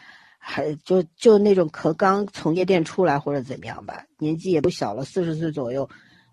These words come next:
剃个板寸，然后油，油头粉脑的那种感觉。啊，然后走在路上，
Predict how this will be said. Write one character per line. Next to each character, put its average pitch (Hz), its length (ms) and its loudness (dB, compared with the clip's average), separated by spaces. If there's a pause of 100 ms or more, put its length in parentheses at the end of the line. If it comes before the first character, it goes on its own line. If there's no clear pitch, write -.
剃 - 220 -2
个 180 60 8
板 117 200 2
寸， 151 360 -2 (400)
然 147 160 -2
后 151 120 4
油， 131 340 2
油 147 180 6
头 156 160 0
粉 143 240 0
脑 120 220 0
的 117 100 -8
那 139 120 -6
种 120 180 -6
感 101 240 -6
觉。 - 260 -16 (1120)
啊， 117 420 -8 (100)
然 139 140 -10
后 143 420 -2 (380)
走 160 160 0
在 175 140 4
路 226 200 2
上， 139 360 -4